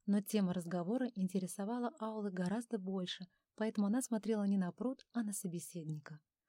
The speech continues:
В общем-то, маска — это дань традиции, восходящей к тем временам, когда момент снимков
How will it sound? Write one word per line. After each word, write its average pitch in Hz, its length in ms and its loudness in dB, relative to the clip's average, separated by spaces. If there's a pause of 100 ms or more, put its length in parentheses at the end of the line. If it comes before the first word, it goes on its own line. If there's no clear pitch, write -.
(500)
В 202 100 -2
общем-то, 226 440 0
маска — 196 600 2 (100)
это 254 300 0
дань 202 360 0
традиции, 180 720 -2
восходящей 185 760 -2
к - 120 -10
тем 202 240 2
временам, 180 520 0 (320)
когда 220 360 4
момент 220 520 4
снимков 247 560 2